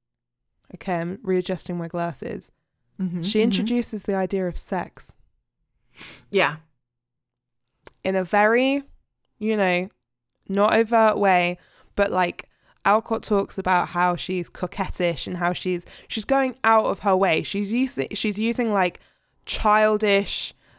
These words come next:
Speaker 1: like, ignorance to try and catch, like, catch a man and to
Speaker 2: Mm-hmm.
Speaker 1: do that, you know, and, like, the, the things that the two see in each other that make them rivals are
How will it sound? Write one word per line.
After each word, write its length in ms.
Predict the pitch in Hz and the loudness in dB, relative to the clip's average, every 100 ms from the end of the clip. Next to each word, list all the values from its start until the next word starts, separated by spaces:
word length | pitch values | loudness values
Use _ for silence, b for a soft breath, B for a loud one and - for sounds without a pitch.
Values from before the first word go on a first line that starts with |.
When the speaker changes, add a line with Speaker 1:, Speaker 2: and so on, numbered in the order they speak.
| b | b
Speaker 1:
like, 300 | - - - - | -2 -2 -4 -2
ignorance 760 | 202 180 196 185 175 165 190 - | -2 0 2 4 2 0 -6 -6
to 120 | 190 | -6
try 260 | - 190 175 | 0 2 2
and 120 | 175 | -4
catch, 600 | - 190 165 - - - _ - | -2 2 2 0 -14 -16 _ -2
like, 300 | - - - | -2 -2 -14
catch 400 | - 170 - 175 | 0 0 0 -6
a 80 | 170 | -4
man 420 | 160 151 127 156 | -2 -2 -4 -8
and 380 | - 165 156 165 | -2 -2 -2 -6
to 60 | 185 | -4
Speaker 2:
Mm-hmm. 240 | 196 208 | -2 0
Speaker 1:
do 200 | 190 196 180 | 2 2 4
that, 280 | 170 160 - | 2 0 -4
you 100 | 185 | -2
know, 180 | 170 156 - B B B | -2 -4 -6 B B B
and, 140 | 185 190 | 0 2
like, 280 | 180 - _ _ _ _ _ | 0 -2 _ _ _ _ _
the, 220 | 180 175 - - | -2 0 -2 -2
the 120 | 196 | -2
things 420 | 190 240 254 269 | 0 0 2 0
that 160 | 254 226 | -2 -4
the 100 | 226 | -6
two 300 | - 233 220 | -2 0 0
see 260 | - 220 208 | -2 -2 0
in 80 | 196 | -2
each 240 | 180 - | -4 0
other 420 | 175 170 160 165 - _ _ _ | 0 2 0 -2 -8 _ _ _
that 160 | 170 190 | -2 0
make 380 | 185 196 - | 0 0 -2
them 180 | 190 180 | -4 0
rivals 540 | 175 180 170 160 - - | 2 2 0 -4 -6 -4
are 100 | 175 | -4